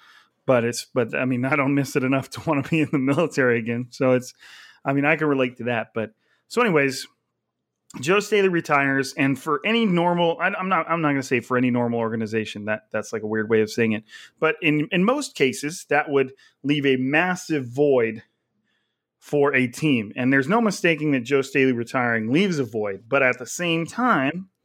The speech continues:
John Lynch decides to pull a little magic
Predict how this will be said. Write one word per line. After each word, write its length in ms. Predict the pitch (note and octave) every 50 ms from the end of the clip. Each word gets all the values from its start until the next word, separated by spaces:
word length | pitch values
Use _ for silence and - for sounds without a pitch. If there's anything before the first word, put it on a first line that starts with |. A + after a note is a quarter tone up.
| _ _ _ _ _ _ _ _ _ _ _ _ _ _ - - B2
John 400 | G#2 A#2+ D#3 E3 E3 E3 D#3 D#3+
Lynch 540 | F#3+ G#3 E3+ C#3 D#3+ F3 - - - - - _ _ _ _ _ _ _ _ _ _ _ _ _ _ _ _ -
decides 580 | - D3+ - - D#3+ D3+ D3+ D3+ D3 C#3+ C#3+ -
to 140 | - - C#3+
pull 380 | C3+ - - F3 D#3+ D#3 D3+ C#3+
a 80 | C#3+
little 200 | D3+ D3 C3+ B2
magic 760 | A#2+ B2 D3 F3 G3+ G#3+ G3+ D3 A#2+ A#2 A2+ - - -